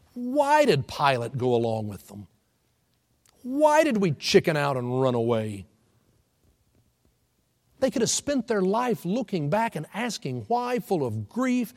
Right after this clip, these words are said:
and guilt. But that's not what happens.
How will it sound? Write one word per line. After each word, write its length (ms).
and 300
guilt. 400
But 140
that's 240
not 160
what 140
happens. 600